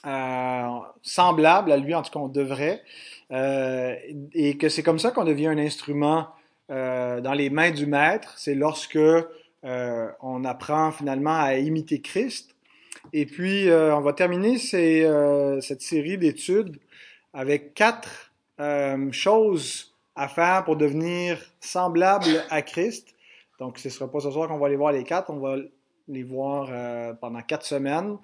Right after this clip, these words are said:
Alors, les quatre choses, ces quatre verbes,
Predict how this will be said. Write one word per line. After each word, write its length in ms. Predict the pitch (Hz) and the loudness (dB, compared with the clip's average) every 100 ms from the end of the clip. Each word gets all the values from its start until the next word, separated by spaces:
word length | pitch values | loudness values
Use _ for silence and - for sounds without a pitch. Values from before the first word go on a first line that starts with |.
| - - _ - | -18 -20 _ -8
Alors, 320 | 131 131 135 | -4 -2 -2
les 120 | 143 | 0
quatre 280 | 143 233 226 | 0 0 0
choses, 800 | - 180 214 311 208 - - _ _ _ _ - | 2 4 6 4 -2 -8 -14 _ _ _ _ -14
ces 80 | 143 | -10
quatre 380 | - 190 190 143 | -2 -2 -2 -6
verbes, 500 | 139 151 202 180 | 0 2 0 -6